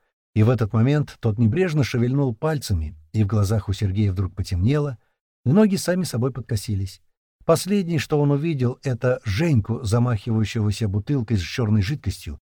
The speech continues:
и спокойный голос капитана, явно обращающегося к кому-то еще.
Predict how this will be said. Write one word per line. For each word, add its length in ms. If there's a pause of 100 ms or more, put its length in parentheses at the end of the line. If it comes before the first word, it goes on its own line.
(240)
и 100
спокойный 560
голос 300
капитана, 500
явно 460
обращающегося 1000
к 60
кому-то 360
еще. 460